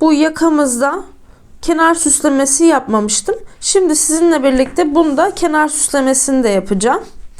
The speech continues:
Bunu sadece bir sıra daha arttırıp bitirmiştim. Sonrasında da şöyle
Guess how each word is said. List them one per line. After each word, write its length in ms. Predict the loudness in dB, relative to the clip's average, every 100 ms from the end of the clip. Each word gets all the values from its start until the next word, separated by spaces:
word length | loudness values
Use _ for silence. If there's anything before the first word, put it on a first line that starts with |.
| -20 -20 -20 -20 -20 -20 -20 -20 -20 -2
Bunu 260 | 2 2
sadece 420 | 2 2 2 2 0
bir 40 |
sıra 340 | 2 0 0
daha 160 | -2 -2
arttırıp 580 | 0 0 0 -2 -2 0
bitirmiştim. 720 | -2 0 -2 0 -2 -2 -4
Sonrasında 760 | 0 0 0 -2 -2 0 0 0
da 120 | 0
şöyle 600 | 0 0 0 0 -2